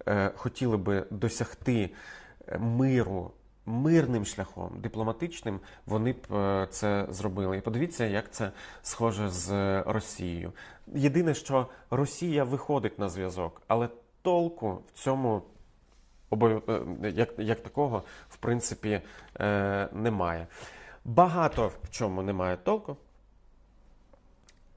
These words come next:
Міністр закордонних справ Росії та Угорщини провели телефонну розмову, у якій обговорили, зокрема,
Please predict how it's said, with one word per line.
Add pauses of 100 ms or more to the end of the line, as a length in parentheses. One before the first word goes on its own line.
(300)
Міністр (140)
закордонних (120)
справ
Росії
та
Угорщини
провели
телефонну
розмову,
у
якій
обговорили,
зокрема,